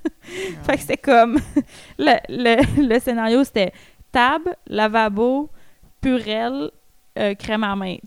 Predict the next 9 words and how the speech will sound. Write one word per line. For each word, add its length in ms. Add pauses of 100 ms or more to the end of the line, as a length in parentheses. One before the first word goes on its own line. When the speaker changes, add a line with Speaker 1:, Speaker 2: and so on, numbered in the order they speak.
Speaker 2:
sais, 300
c'est 160
comme 420 (360)
jamais, 840
euh, 480
<laughs> 60
tu 80
pouvais 200
jamais, 300